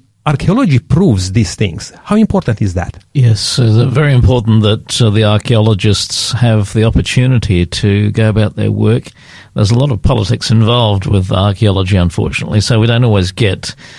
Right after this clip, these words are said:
Speaker 2: the detail that we'd like. There's not the same freedom that there should be. Nevertheless, uh, in, in the last several decades, really throughout the last half of the twentieth century, I would say, there have been some fantastic discoveries
Speaker 1: Mm.
Speaker 2: which, uh, wonderfully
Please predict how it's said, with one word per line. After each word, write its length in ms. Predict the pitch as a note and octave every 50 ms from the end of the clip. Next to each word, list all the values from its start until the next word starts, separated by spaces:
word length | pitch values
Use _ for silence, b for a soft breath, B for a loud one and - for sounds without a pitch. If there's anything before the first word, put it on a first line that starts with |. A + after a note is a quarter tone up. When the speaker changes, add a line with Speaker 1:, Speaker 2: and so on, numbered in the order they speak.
| B B B
Speaker 2:
the 80 | - G2+
detail 460 | F#2 B2+ A#2 A2 G#2 - G#2 F#2+ F#2+
that 120 | G2+ - -
we'd 160 | G2 F#2+ F#2
like. 400 | A2+ B2 A#2+ F#2+ F#2 G#2 - - - _ _ _ _
There's 220 | - G#2+ A2 A2 A2+
not 200 | A#2+ A#2 - -
the 60 | G#2+
same 300 | - - - G2+ G2+ F#2+
freedom 400 | - - - B2 A2 F#2+ G2+ G2
that 140 | G2+ G2 -
there 100 | F2+ F#2+
should 260 | F#2 - C#3+ G#2+ G2
be. 200 | - - A2+ - - B B B B B B B B -
Nevertheless, 760 | D3 C3 A#2 B2 A#2 A#2+ A#2+ G2+ F#2 F2+ - - - - -
uh, 360 | G2 - - G2 G2 F2 F2+ -
in, 520 | - B2 A#2+ B2 A#2+ A#2+ A#2+ A#2+ A2+ - -
in 180 | - B2+ A#2 A#2
the 100 | A2+ G#2
last 580 | B2 D#3 E3+ D#3 C3+ - - - _ - -
several 540 | - - - C3+ A2 A2 G#2+ G#2 G2+ G2+ F#2+
decades, 880 | F#2 F#2 - A2 G#2+ - - F#2+ - F2+ G2 G#2 A2 - - - - b b b b b b b b b _
really 460 | F3+ - - C3+ C3+ C3 B2+ A#2+ A#2 A2 -
throughout 540 | - - - C#3 A#2+ A2+ A2 G#2+ - - - - _ -
the 140 | A#2+ A#2
last 340 | A2 A#2 A2+ G#2+ G#2 - -
half 300 | - - G#2 G2 F#2 -
of 80 | F#2 E2
the 60 | F2+
twentieth 420 | - - - G2 F#2 F#2+ F#2 F2
century, 420 | - - G#2+ G2+ G2+ - - G2 F2+
I 80 | -
would 140 | - - -
say, 360 | - - G2+ A2 - G2+ G#2+ - B B B B B B -
there 100 | G#2 G#2
have 80 | G#2
been 160 | G#2 A#2 G2+
some 200 | G2 - - G2
fantastic 680 | F#2+ - G2+ G2+ G2 - - C#3+ C3 - - - F#2+ -
discoveries 720 | - F#2 - - - F#2+ F2+ F2+ F2+ F2+ F#2 F#2+ F#2+ C3+
Speaker 1:
Mm. 240 | C3 C3+ C3+ B2+ A2+
Speaker 2:
which, 240 | G#2 F#2+ F2+ F2 G#2+
uh, 160 | F#2+ F#2+ G2+
wonderfully 720 | - - F#2+ G#2+ A2+ A#2+ A#2 A2+ - - A#2 G#2 G#2 G#2 -